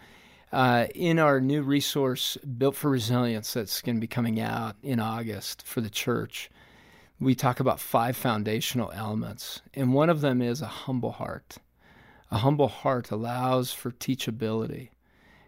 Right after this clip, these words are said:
And that's that, it, it comes from the word humus, right? So the, the right dirt for, uh, nutrients to penetrate the soil and create a deep rootedness. A humble heart.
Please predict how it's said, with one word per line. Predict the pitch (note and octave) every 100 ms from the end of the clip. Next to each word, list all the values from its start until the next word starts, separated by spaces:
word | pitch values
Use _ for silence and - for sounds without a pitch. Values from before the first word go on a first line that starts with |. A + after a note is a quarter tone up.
| -
And | C3
that's | C3 -
that, | D#3+ C3
it, | D3+ -
it | E3+
comes | - D3
from | - D#3
the |
word | C#3 D3+
humus, | B2+ F3 D3+ A2+ - C#3+
right? | C3+ C3
So | C3
the, | B2
the | B2 C#3
right | B2+ B2+ D3 D3 C3+
dirt | C3 C3+ A#2+ -
for, | - - D3 C3+ C3 B2 _ - C3
uh, | B2 A#2
nutrients | A2+ C#3 D3 E3 D#3+ D3 A2+ -
to | C3
penetrate | - D3+ D#3 - C#3 -
the | A2
soil | - C#3+ B2+ A#2+ A2+
and | A2 B2
create | - B2
a | A2+
deep | B2 A#2+
rootedness. | C3 C3 A#2+ A#2 - _ _ _ _ _ _ _ -
A | C3+
humble | C3+ D#3+ D#3+
heart. | D#3 D#3+ -